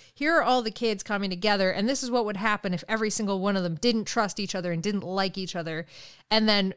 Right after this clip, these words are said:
brought their flaws forward as their main points of connecting instead of bringing their strengths forward as their main points of connecting.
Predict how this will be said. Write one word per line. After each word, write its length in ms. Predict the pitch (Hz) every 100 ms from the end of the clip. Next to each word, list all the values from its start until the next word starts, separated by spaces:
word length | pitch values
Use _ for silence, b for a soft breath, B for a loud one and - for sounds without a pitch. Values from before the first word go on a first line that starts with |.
| -
brought 380 | 180 214 226 -
their 200 | 196 185
flaws 600 | - - 285 330 302 277
forward 520 | - 220 196 180 175
as 320 | 175 202 190
their 160 | 180 190
main 400 | 190 196 190 175
points 480 | - - 202 185 -
of 460 | 202 190 175 - -
connecting 520 | - 202 190 202 180
instead 360 | 180 - 202 185
of 120 | 175
bringing 240 | 185 175
their 100 | 160
strengths 420 | - - 277 254
forward 380 | - 165 147 143
as 160 | - 165
their 100 | 170
main 240 | 165 160 165
points 320 | 165 160 151
of 80 | 147
connecting. 560 | - 139 135 - 196